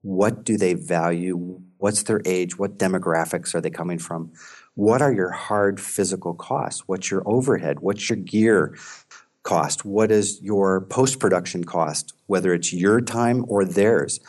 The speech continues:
How much time do people actually put into a wedding? I'd say for an eight-hour wedding, they're gonna put in almost forty hours of back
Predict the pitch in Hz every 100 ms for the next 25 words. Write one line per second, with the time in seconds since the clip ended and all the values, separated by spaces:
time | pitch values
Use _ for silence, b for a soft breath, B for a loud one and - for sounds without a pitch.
0 | B B B 156 202 202 - 127 123 101
1 | 92 - 113 101 - 92 95 - 98 95
2 | 101 92 92 90 85 82 - - 87 85
3 | 73 - 113 139 - - 90 87 90 B
4 | B _ 98 95 98 110 104 98 87 92
5 | 90 85 90 95 87 - 107 104 92 87
6 | 101 95 - - 101 98 82 87 87 85
7 | - 90 82 - 95 95 98